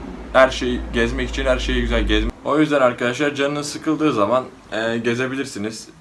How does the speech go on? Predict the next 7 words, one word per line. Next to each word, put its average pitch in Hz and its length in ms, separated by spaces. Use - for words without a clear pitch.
Bu 123 440
illa 123 360
ilçe, 113 520
şehir, 107 600
ne 110 180
bileyim 101 240
işte 101 340